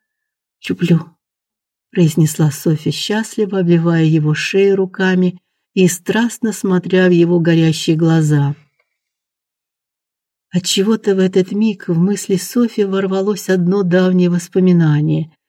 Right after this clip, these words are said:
Та ночь и тот момент, когда еще девочкой она при гадании смотрела в зеркало и звала суженого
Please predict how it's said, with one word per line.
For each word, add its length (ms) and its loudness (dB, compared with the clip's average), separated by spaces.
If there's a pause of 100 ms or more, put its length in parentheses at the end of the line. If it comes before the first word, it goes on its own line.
(300)
Та 200 0
ночь 400 2
и 40 -6
тот 280 0
момент, 540 0
когда 260 0
еще 420 0
девочкой 680 -2
она 320 0
при 160 0
гадании 500 0
смотрела 540 0
в 40 0
зеркало 680 -2 (400)
и 100 2
звала 460 2
суженого 800 0